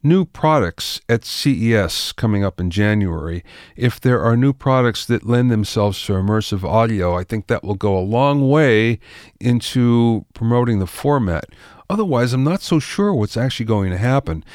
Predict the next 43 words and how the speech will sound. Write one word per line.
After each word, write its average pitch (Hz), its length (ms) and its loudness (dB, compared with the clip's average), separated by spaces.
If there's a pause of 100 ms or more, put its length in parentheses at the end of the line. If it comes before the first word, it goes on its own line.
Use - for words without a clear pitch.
(300)
If - 240 -2
this 196 160 2
should - 240 -4
fall 180 260 2
by 151 160 2
the 123 120 2
wayside, 120 580 2
I'd 117 180 0
be 107 100 0
very 135 340 4
sad, 143 420 2
because 110 320 -2
it 107 140 -4
really 117 340 -2
does 104 300 0
sound 101 320 0
tremendous. 107 680 -2 (380)
But 98 120 -12
on 110 140 -2
the 117 120 0
other 143 200 2
hand, 113 400 2
not 127 220 0
everybody 135 320 0
will 113 140 0
be 123 120 0
able 107 200 2
to 110 40 0
listen 113 300 0
to 95 200 0
it, 104 120 0 (560)
and 113 140 0
it 107 60 -2
might 151 240 0
be 143 100 2
one 135 160 2
of 139 100 2
those 120 220 0
things 120 260 0
that's 95 180 -6
just - 600 -4
too 120 540 0 (120)
esoteric 117 880 -2